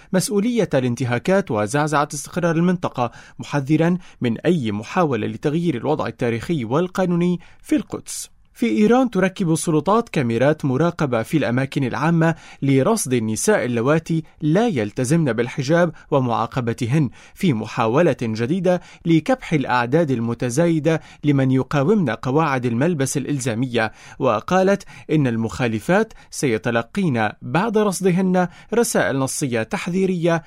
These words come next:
من العواقب. على صعيد إيراني آخر، تعرضت عشرات الفتيات الإيرانيات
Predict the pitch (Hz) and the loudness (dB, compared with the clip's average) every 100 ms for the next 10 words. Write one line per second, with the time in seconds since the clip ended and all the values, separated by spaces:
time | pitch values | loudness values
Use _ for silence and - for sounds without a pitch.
0 | - _ 127 110 104 101 196 131 - 156 | -12 _ -2 0 -2 -4 -4 -4 -6 -10
1 | - _ _ 202 220 208 196 254 247 156 | -10 _ _ 2 2 2 0 0 -2 0
2 | 151 147 175 180 120 143 - 170 147 147 | 2 2 2 0 2 0 0 0 -2 0
3 | 147 180 156 147 127 135 160 175 170 139 | 0 2 0 -2 -6 -4 -2 0 -2 -4
4 | - 160 151 214 226 147 110 127 120 113 | -4 -2 -2 -2 -2 -4 -4 -4 -4 0
5 | 151 190 | 0 0